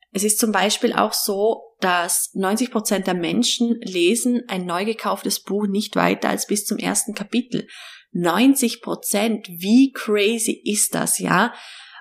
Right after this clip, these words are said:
Und es geht darum, dass du für dich eine Entscheidung triffst, wie dein Leben aussehen soll, was sich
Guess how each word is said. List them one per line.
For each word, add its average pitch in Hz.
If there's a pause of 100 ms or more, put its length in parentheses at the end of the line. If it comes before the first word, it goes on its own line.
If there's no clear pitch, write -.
(160)
Und 190 (1400)
es 185
geht 196
darum, 196
dass -
du 175 (360)
für -
dich 247
eine 208
Entscheidung 220
triffst, 214
wie 196
dein 180
Leben 180 (180)
aussehen 240
soll, 220
was 190
sich 180